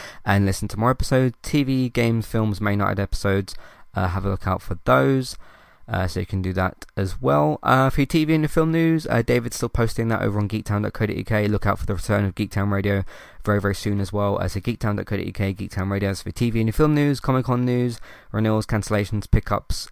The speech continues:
air dates, casting news, all that sort of stuff. David's got you covered.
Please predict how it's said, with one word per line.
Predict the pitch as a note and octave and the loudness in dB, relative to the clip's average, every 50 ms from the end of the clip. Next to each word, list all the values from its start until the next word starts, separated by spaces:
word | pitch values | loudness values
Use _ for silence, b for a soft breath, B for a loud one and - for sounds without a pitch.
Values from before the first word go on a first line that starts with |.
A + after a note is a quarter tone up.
| - | -2
air | - G2+ G2+ | 0 0 0
dates, | G2 - G2 G2+ F#2+ - - - - - | 0 0 0 -2 -2 -4 -10 -14 -12 -6
casting | - - G2+ F#2+ - G2+ G2 G2 | -4 -4 -2 -2 -2 -2 -2 0
news, | G2 F#2+ G2 F#2 | 0 0 -2 -4
all | - - A2+ A2+ | -4 -2 0 0
that | G#2 G2 | 0 0
sort | - - - | -2 -4 -6
of | F#2 | -6
stuff. | - - G2+ F#2+ - - | -4 -2 -2 -2 -2 -2
David's | - F#2 F2 F2 F2+ - | -2 -2 -2 -2 -4 -6
got | - F2+ - | -6 -8 -8
you | - | -6
covered. | - - C#3 C3 C#3 C#3 | -4 -2 0 0 0 0